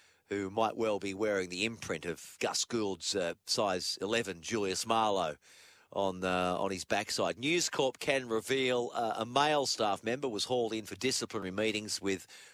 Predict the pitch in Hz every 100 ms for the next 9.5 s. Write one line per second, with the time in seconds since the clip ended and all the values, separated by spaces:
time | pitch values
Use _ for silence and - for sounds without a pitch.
0 | _ 87 117 127 - - 101 85 95 110
1 | 110 - 113 - _ - - - 104 104
2 | 95 - - 131 - 123 120 117 - 107
3 | 101 98 101 104 117 110 104 98 104 85
4 | 95 92 - 110 104 95 98 82 - 104
5 | - 113 92 95 92 82 - 110 127 -
6 | - _ - - - - - 101 104 104
7 | - - 135 123 104 98 127 117 101 113
8 | 120 113 - - 147 - 120 - 110 104
9 | 98 113 110 -